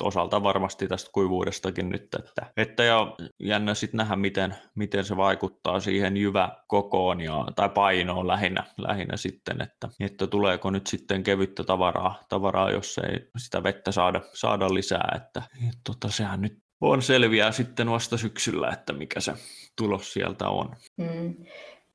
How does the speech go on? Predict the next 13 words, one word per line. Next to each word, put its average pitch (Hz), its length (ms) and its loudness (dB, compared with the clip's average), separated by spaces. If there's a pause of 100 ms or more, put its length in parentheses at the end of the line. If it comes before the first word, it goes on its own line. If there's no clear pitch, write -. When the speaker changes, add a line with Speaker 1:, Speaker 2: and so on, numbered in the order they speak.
Speaker 2:
Tää 160 160 2
kyllä 180 200 2
jollain 196 360 6
tavalla 180 340 4
vähän 185 200 2
muistuttaa 175 560 0
vuotta 170 280 -2
kaksituhattakahdeksantoista, 165 1500 -2 (160)
niin 156 320 -2 (440)
ehkä - 220 -12
siinä 175 600 -2
on 165 360 -2 (1160)
samantyyliset 180 880 0